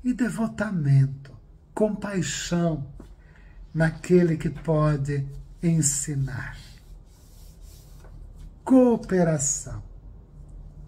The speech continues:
Que possamos ser colaboradores do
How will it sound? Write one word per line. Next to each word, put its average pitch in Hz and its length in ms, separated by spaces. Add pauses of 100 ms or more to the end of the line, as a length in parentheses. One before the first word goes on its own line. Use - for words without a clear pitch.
(1500)
Que 202 120
possamos 202 800
ser 180 380 (180)
colaboradores 165 1400 (220)
do 135 100